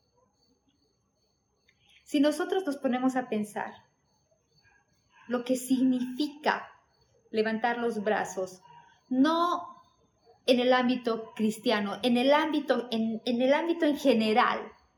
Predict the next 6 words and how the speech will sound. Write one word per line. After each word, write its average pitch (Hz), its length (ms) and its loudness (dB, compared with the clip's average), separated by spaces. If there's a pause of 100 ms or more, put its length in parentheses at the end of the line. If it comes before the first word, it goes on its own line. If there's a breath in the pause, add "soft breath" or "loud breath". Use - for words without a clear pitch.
(160)
a 233 140 -4
través 277 380 2
de 302 120 2
la 233 60 -2
historia, 190 720 -4 (720 soft breath)
vemos 381 420 0